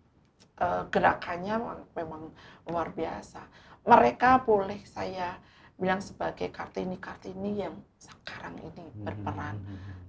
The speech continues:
Speaker 1: Jadi mereka membuat kelompok. Jadi ke-, penyuluh pertanian
Speaker 2: Hmm.
Speaker 1: biasanya kan bapak-bapak taninya.
Speaker 2: Hmm.
Speaker 1: Tapi, eh, mereka sekarang K W T, K W T itu sudah banyak sekali. Dan
Speaker 2: Hmm.
Speaker 1: saya melihat peran aktif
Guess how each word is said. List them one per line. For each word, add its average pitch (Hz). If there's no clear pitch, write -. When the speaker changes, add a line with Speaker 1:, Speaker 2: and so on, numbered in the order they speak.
Speaker 1:
Jadi 175
mereka 196
membuat 180
kelompok. -
Jadi 175
ke-, 202
penyuluh 240
pertanian 247
Speaker 2:
Hmm. 240
Speaker 1:
biasanya 180
kan 226
bapak-bapak 170
taninya. 175
Speaker 2:
Hmm. 202
Speaker 1:
Tapi, 262
eh, 220
mereka 240
sekarang 226
K 247
W 196
T, 208
K 208
W 190
T 190
itu 226
sudah -
banyak 180
sekali. 160
Dan 107
Speaker 2:
Hmm. 214
Speaker 1:
saya 247
melihat 214
peran 190
aktif -